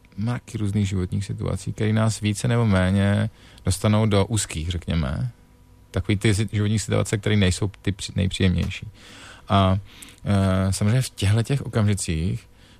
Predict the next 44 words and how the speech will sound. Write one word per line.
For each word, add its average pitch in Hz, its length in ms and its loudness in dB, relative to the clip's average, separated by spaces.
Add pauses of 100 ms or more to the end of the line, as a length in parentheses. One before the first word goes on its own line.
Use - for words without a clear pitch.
(140)
eh, 95 360 4
pokud 120 500 -2
nesedneme 110 600 2
na 110 140 4
lep 104 180 2
nějaké 104 280 0
rušivé 110 320 -2
emoci, 95 500 2
tak - 240 -2
to - 100 2
je 113 100 4
te-, 120 180 -2
ten, 123 220 -2
ten 127 240 -2
okamžik, 107 580 0 (120)
eh, 101 300 0
toho 104 220 0
pochopení, 98 760 0
to 104 100 -4
je 92 40 0
ten 107 160 0
okamžik 101 340 0
toho 117 220 2
rozvoje 107 540 2 (240)
jakýhosi. - 440 -6 (320)
Protože - 140 -6
když 92 120 0
je 117 60 2
nám 120 180 2
jenom 117 240 2
fajn 95 340 0
a 113 40 0
všechno 113 300 -6
klape, 92 560 0 (260)
tak - 140 -4
tam 110 120 2
vlastně 113 260 0
není 110 200 2
vůbec 110 260 0
žádná 104 280 2
motivace 101 460 0
nic 113 180 0
změnit 95 400 2
a 95 200 0